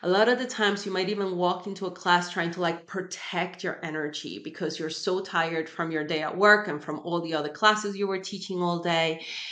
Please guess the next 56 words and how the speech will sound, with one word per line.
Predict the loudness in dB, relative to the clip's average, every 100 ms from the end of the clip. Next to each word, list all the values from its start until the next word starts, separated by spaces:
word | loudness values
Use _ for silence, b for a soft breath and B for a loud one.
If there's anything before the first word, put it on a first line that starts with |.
| B
And | 2 4
what | 4 6
that | 4 4
does | 4 4 0
is | -4
it | 6
actually | 8 8 0 -2 -2 -2 -4
encourages | -2 -2 2 4 4 -2 -2
more | -2
transference | -2 -4 -6 -6 0 2 2 0 -6
because | -8 -6 -2
you're | -2
in | -2
a |
place | -2 -4 -4 -4
of | -12
fear. | -6 0 2 2
You | 0 -4
don't | 0 0 2
want | 2 4
negative | 4 2 2 4
energy, | 4 2 0 -2
but | -2 -4
because | -4 -4 0
that's | -2 0
your | -2 0
focus, | -2 0 -4 0
you | 0
actually | 0 -2 -4 -4
end | -4
up | -4 -4
attracting | -10 -14 2 4 4 0 -8 -4
more | -2 -2
negative | -2 -2 -2 0
energy. | 0 0 -4 -6 -8 -10 -12 B B B B -8
So | 2 6 8
in | 6 4
order | 4 4
to | -2 -8
change | -4 -2 0
that | -2 0
dynamic, | 2 2 2 0 0 -2 -4 -6
it's | -8 -8
really | -4 0 2 0
important | -2 -4 -4 -4 -6
that | -8 -8
you |
have | -2 -2
some | -2 -6 -6
stability | -8 -4 0 0 0 0 0 -2
in | -2
your | -2
business, | -2 -4 -2 -6 -4
in | -6
your | -4 4
life, | 4 4 2